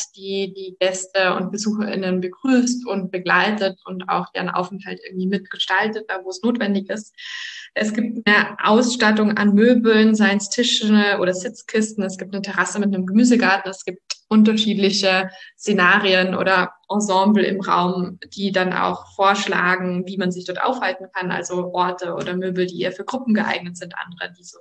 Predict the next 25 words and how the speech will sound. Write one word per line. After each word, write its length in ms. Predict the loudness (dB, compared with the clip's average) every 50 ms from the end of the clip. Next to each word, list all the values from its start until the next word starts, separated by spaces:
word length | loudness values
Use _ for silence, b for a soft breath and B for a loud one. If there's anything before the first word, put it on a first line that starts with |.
| _ -20
für 80 | -18
den 240 | -16 -14 -14 -16 -16 B B B B B B
individuellen 720 | 0 0 0 2 2 0 0 2 2 2 2 4 2 0 -2
oder 180 | -4 -6 -8
Zweieraufenthalt 720 | -8 -4 -2 -2 -2 -2 -2 -4 -8 -10 -12 -10 -10 -10 -10
sind. 180 | -10 -12 -10
Es 120 | -10 -10 -12
gibt 180 | -12 -4 0
eine 80 | 0 2
Bibliothek, 600 | 2 0 0 -2 -4 -2 0 -2 -2 -2 -4 -8
man 160 | -10 -10 -10 -8
kann 280 | -8 -6 -4 -4 -2
lesen 440 | 0 -2 -2 -2 -4 -8 -10 -10 -10
und 200 | -10 -10 -10 -10
Magazine 640 | -10 -8 -8 -8 -10 -2 2 4 4 4 4 0 -2 B B B B B B B B
schmökern. 840 | -4 2 4 4 4 4 2 0 -4 -2 -2 -2 -4 -4 -6 -12 _ _ _ _ _ _ _ _ _ _ _ -14 -12 -10 -4
Äh, 160 | -2 0 0 0
man 180 | 0 -2 -2
kann 160 | -2 -2 0
dort 160 | 0 0 2 4
arbeiten, 440 | 4 4 4 4 2 0 0 -2
Hausaufgaben 540 | 0 -2 -2 -4 -6 -6 -6 -6 -6 -6 -6
machen 280 | -10 -10 -10 -14 -16 -16
oder 300 | -12 -10 -8 -8 -8 -8
seine 480 | -8 -8 -8 -8 -6 -8 -6 -6 -6